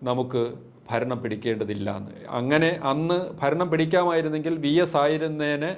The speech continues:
ഒരുപക്ഷെ കേരളത്തിൽ തുടർഭരണം നേരിടുന്ന, നേടുന്ന അടുത്ത കമ്മ്യൂണിസ്റ്റ് മുഖ്യമന്ത്രി എന്ന് അന്ന് പറയാൻ കഴിയുമായിരുന്നു. അപ്പോൾ അന്ന് ജനവിധിയെ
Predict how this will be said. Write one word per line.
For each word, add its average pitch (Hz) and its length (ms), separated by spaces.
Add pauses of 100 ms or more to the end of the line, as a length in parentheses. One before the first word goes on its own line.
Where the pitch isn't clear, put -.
(160)
ഒരുപക്ഷെ 147 380 (500)
കേരളത്തിൽ 143 480
തുടർഭരണം 135 560
നേരിടുന്ന, 123 500 (140)
നേടുന്ന 131 320 (460)
അടുത്ത 160 260 (220)
കമ്മ്യൂണിസ്റ്റ് 151 480
മുഖ്യമന്ത്രി 139 460 (220)
എന്ന് 135 160 (200)
അന്ന് 139 220
പറയാൻ 139 380
കഴിയുമായിരുന്നു. 117 560
അപ്പോൾ 113 200
അന്ന് 175 200 (560)
ജനവിധിയെ 202 680